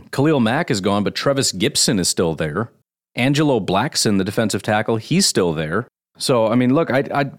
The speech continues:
I'm serious. Unless Justin Fields takes a big step, this is probably going to be the worst team in the N F C North. And, you know, there's, there's still some stuff that has to be done. We'll see what they do in free agency if they take some big swings.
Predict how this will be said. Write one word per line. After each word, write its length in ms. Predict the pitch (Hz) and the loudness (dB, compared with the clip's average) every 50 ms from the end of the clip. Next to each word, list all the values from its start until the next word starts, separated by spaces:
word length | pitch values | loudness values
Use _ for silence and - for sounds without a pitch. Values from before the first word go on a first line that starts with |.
| - _ | -12 _
I'm 160 | - 123 156 175 | -4 -2 -2 -2
serious. 440 | - - 147 151 170 165 123 98 | 0 0 2 2 4 2 2 2
Unless 300 | - 113 110 110 165 165 | 2 0 2 2 0 0
Justin 340 | - - 160 151 147 - 143 | 0 0 0 0 0 0 -2
Fields 340 | 127 - 135 139 139 120 - | 0 2 2 2 2 0 -2
takes 260 | - 131 117 - - | -2 -2 -2 -2 -4
a 20 | 98 | -2
big 240 | 90 120 120 110 | 0 0 0 0
step, 320 | - - - 123 127 127 - | -2 -2 0 0 0 0 -2
this 320 | - - 95 127 147 - 196 | -6 -4 -4 -2 -2 0 -2
is 80 | 175 | -4
probably 500 | - - - 120 123 131 135 123 120 117 | -4 -4 0 0 0 0 0 0 0 0
going 200 | 113 120 113 110 | 2 2 0 0
to 60 | 104 | 0
be 100 | 101 110 | 0 2
the 100 | 107 101 | 2 2
worst 220 | 95 107 107 101 - | 2 2 0 0 -2
team 180 | - 117 107 | -4 -2 -2
in 60 | 101 98 | 0 0
the 80 | 98 | 0
N 100 | 98 95 | 0 0
F 100 | 90 87 | -2 -2
C 120 | - 101 95 | -4 -4 -2
North. 380 | 90 80 80 - - - - | -2 -2 -4 -4 -8 -10 -8
And, 200 | 95 107 104 73 | -4 -4 -4 -2
you 140 | 80 110 110 | -2 -2 -2
know, 120 | 107 101 | 0 0
there's, 180 | 107 113 104 - | 0 -2 -2 -2
there's 160 | - 107 95 | -4 -4 -4
still 240 | - - 135 135 127 | -2 -2 0 0 0
some 140 | - 143 127 | 0 -2 -2
stuff 240 | - - 120 113 - | 0 0 -2 0 0
that 100 | 127 107 | -2 -2
has 200 | 113 117 107 - | 0 -2 -4 -4
to 80 | - | -6
be 120 | 101 101 90 | -8 -8 -4
done. 320 | 90 120 123 123 117 107 | -2 0 0 0 0 0
We'll 80 | 98 95 | -2 -4
see 180 | - - 135 | -2 -2 0
what 140 | 135 131 123 | 0 0 0
they 100 | 127 120 | 0 0
do 160 | 110 123 117 | 2 2 0
in 80 | 113 104 | 0 -2
free 240 | - - 104 107 110 | -2 -2 -2 0 2
agency 420 | 110 107 104 107 101 - 117 110 | 0 0 0 -2 -4 -2 -2 -2
if 100 | 104 - | -2 -2
they 100 | - 95 | -4 -6
take 240 | - - 110 98 - | -4 -2 -4 -4 -4
some 160 | - 107 98 | -6 -8 -4
big 200 | 90 104 98 92 | -4 -4 -4 -4
swings. 560 | - - 101 110 110 113 113 113 107 - - | -6 -4 -2 -2 0 0 0 -2 -2 -4 -8